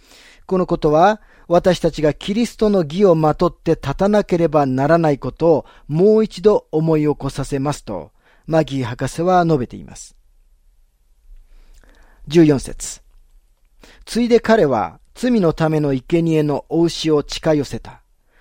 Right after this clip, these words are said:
そこでアロンとその子らは、その罪のための生贄の雄牛の頭の上に手を置いた。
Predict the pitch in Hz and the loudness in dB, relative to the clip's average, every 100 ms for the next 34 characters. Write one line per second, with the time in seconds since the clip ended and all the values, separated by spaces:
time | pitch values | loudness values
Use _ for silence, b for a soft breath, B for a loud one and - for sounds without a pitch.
0 | _ - 190 180 202 202 - 226 220 165 | _ -10 -8 0 2 2 2 2 2 0
1 | 151 131 147 143 - 165 120 90 - _ | -4 -6 -6 -6 -2 0 0 -6 -14 _
2 | _ _ _ b b - 196 202 185 - | _ _ _ b b -10 -4 -2 -2 -2
3 | 247 185 156 156 156 143 131 - 165 160 | -2 0 0 -2 -2 -2 -4 -2 -2 0
4 | 151 143 127 _ - 170 202 - 196 185 | 0 -2 -4 _ 0 2 2 0 -4 -4
5 | - 143 - 185 180 175 165 160 165 160 | -4 -6 -2 -2 0 -2 -2 -2 -4 -6
6 | - 196 151 143 110 - - | -2 2 4 2 -2 -12 -20